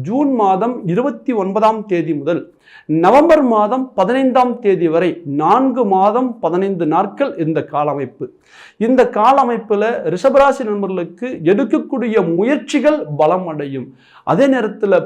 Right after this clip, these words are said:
பொருளாதாரத்துல பெரிய லெவல்ல சாதிக்கக்கூடிய ஒரு வாய்ப்புகள் அமையும். நிறைய நண்பர்களுடைய கேள்வி, "சார், இன்னைக்கு எங்க வாழ்க்கை முடங்கி போயிருக்கு,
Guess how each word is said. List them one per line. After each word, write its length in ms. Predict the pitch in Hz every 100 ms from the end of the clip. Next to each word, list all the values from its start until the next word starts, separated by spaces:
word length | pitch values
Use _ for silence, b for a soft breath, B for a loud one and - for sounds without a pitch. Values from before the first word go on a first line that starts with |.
| -
பொருளாதாரத்துல 1000 | 214 294 294 285 233 196 214 214 269 302 - -
பெரிய 340 | - 214 302 339
லெவல்ல 400 | 247 220 226 277 208
சாதிக்கக்கூடிய 540 | 185 220 226 208 196
ஒரு 140 | 175
வாய்ப்புகள் 460 | 156 175 196 196 185
அமையும். 420 | 160 156 143 131 - b b
நிறைய 340 | b 160 233 269
நண்பர்களுடைய 580 | 233 247 262 262 233 -
கேள்வி, 420 | 202 196 180 143
"சார், 260 | - 190
இன்னைக்கு 280 | 175 165 156
எங்க 140 | 151 143
வாழ்க்கை 520 | 143 208 254 - 294
முடங்கி 560 | 170 170 214 294 320
போயிருக்கு, 720 | - 247 214 175 160 - 175